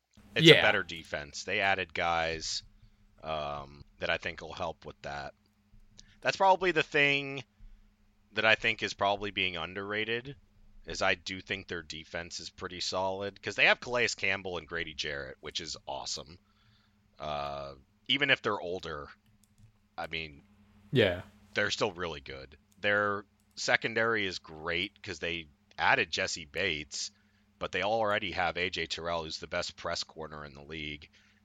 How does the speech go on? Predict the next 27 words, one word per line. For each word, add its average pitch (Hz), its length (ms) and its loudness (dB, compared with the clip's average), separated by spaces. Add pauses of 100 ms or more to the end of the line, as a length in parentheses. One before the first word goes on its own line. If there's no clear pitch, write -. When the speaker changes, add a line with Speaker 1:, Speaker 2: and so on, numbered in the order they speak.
(100)
Speaker 1:
And 87 600 0 (120)
I 104 80 6
was 117 220 -2 (120)
really 202 300 4
excited 131 560 0
for 107 280 -2
Okudah 110 540 -2 (640)
on 117 260 2
this 127 240 -4
team 123 420 0
because 104 460 -2
that's 101 340 2
what 135 140 -4
he 92 320 -12
did 90 300 0
really 90 320 -4
well, 85 400 -2
and 80 100 -10
they 82 120 -4
could 82 200 -6
run 87 180 -4
a 82 60 -6
full 78 280 -10
press 76 300 -8
scheme 87 460 -8
with 80 160 -10
Okudah. 82 640 -8